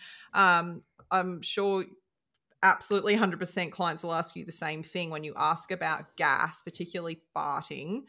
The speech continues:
They're like, "Well, what's excessive?" So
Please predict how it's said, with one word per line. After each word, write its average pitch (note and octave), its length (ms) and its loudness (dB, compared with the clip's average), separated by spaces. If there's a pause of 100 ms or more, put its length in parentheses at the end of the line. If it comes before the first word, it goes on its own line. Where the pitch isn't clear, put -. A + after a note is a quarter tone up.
(300)
They're E3 160 0
like, D#3 400 0
"Well, E3 540 -2
what's F3 360 -4
excessive?" D3+ 960 -6 (300)
So F3+ 320 2